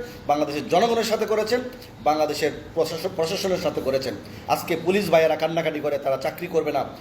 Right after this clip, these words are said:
আজকে তারা জনগণের কাছে বিলীন হয়ে গেছে, সেটার দায়ভার আপনাকে নিতে হবে। কারণ জনগণের বন্ধু এবং জনগণের সেবক হিসেবে পুলিশ বাহিনীকে নির্বাচন করা হয়েছে, মানে সিলেকশন করা হয়েছে রাষ্ট্র পরিচালনা,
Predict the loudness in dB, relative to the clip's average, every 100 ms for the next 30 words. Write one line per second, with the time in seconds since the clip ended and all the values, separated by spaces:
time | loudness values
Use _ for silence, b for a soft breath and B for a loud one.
0 | B -6 -2 0 4 4 4 2 2 2
1 | 2 -2 -4 -2 0 2 2 0 -2 -6
2 | 0 2 4 4 4 2 0 -4 -6 -6
3 | -2 -2 -4 B B -4 -2 2 4 4
4 | 4 2 2 0 2 0 -2 -2 0 0
5 | 0 2 2 0 2 2 4 2 0 -2
6 | -2 -2 0 0 0 -2 -4 B -4 2
7 | 4 4 2 2 2 2 0 -2 -4 -6
8 | -8 -2 0 0 -2 B -6 0 2 2
9 | 2 4 4 4 2 2 2 0 -2 -2
10 | 0 -2